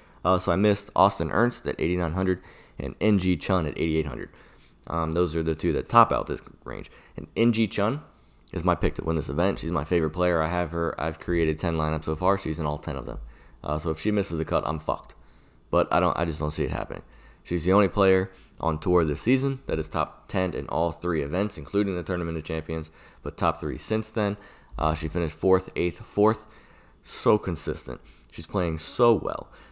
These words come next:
She's gaining four strokes scoring, obviously. She's deadly accurate, uh, gaining four and a half strokes, um, off the tee, gaining seven strokes with her irons, gaining two strokes on the greens. She's just so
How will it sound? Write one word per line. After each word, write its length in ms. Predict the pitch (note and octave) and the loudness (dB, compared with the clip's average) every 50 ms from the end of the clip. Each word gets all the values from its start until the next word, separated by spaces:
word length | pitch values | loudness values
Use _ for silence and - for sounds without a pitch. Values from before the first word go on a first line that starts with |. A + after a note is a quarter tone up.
| - - | -20 -20
She's 180 | - - E2 D#2 | -16 -14 -10 -6
gaining 300 | - F2+ E2+ D#2 D#2 D#2 | -4 -2 -2 -2 -4 -4
four 240 | - - C#3+ B2 A2+ | 2 4 4 4 4
strokes 280 | - G2+ F2 D#2+ - | 2 0 -2 -2 -2
scoring, 320 | - - E2 D2 C#2+ C2 - - - | -6 -6 -4 -4 -4 -6 -10 -8 -4
obviously. 520 | - F#2 E2+ - C2 A#1+ - - - - - - - - - - _ _ _ - - | -2 -2 -2 -2 -4 -8 -10 -10 -12 -12 -12 -14 -20 -20 -20 -20 _ _ _ -20 -16
She's 180 | - F2 D#2+ | -12 -12 -12
deadly 420 | - - A#2+ A#2+ A#2 F#2+ F#2+ F2+ F2 | -2 4 4 4 6 4 2 0 0
accurate, 440 | F2+ F2+ - - F#2 F2+ F2+ - - - - - - - - - - - - | 0 -2 -4 -4 -4 -2 -2 -4 -6 -12 -20 -20 -20 -20 -20 -20 -20 -14 -8
uh, 220 | D#2+ D#2+ D#2+ D#2+ E2 | -4 -2 -2 -2 -2
gaining 300 | D#2+ G2 F#2+ F2+ F2 E2+ | 0 -2 -2 -2 -2 -4
four 320 | - - - G2+ F#2+ F#2+ | -6 -2 2 4 4 4
and 80 | F2+ F2 | 4 2
a 40 | F2 | 2
half 220 | F2+ E2 E2 - | 0 0 0 -2
strokes, 580 | - - - F2+ F2 E2+ - - - - - - - _ _ _ _ _ - - | -4 0 2 4 4 4 2 -2 -8 -16 -16 -20 -20 _ _ _ _ _ -10 -4
um, 320 | - E2 D#2+ D#2 D2+ C#2 - | -2 0 2 2 0 0 2
off 160 | - E2+ - | 0 0 0
the 80 | - C2+ | -2 -2
tee, 380 | - A#2 B2+ B2+ B2 A#2+ - - | 2 4 4 4 4 0 -4 -2
gaining 280 | F#2+ F2+ E2 D2 C#2+ | 0 0 0 0 -2
seven 280 | - - G2 F#2 F#2 F2 | 0 2 2 2 2 0
strokes 300 | - - F#2 F2 E2 - | -2 0 0 0 0 -2
with 120 | D#2+ D2 | -4 -2
her 80 | C2 D2 | 0 0
irons, 300 | F2+ G2+ G#2 G2 G2 - - - - - _ | 0 0 0 0 -2 -6 -10 -20 -20 -14 _
gaining 240 | - E2+ D2+ C#2+ D2 | -4 -4 -4 -4 -4
two 200 | - - E3 D#3+ | 0 2 4 4
strokes 340 | D3+ - - F#2 E2+ E2 - | 4 4 2 2 2 0 -2
on 120 | E2+ D#2+ | -6 -4
the 60 | D2+ D2 | -4 -2
greens. 360 | - E2 E2+ E2 E2+ - - - - - - - - | -2 0 0 0 -2 -4 -8 -16 -20 -20 -20 -20 -10
She's 240 | - - G#2 G2+ - | -4 0 0 0 4
just 320 | - A#2+ G#2+ - - - - _ | 4 2 2 2 -4 -16 -20 _
so 600 | - - - - B2+ A#2 A#2 A#2 G2+ E2+ D#2+ | -10 -8 -4 0 2 4 4 4 2 -2 -4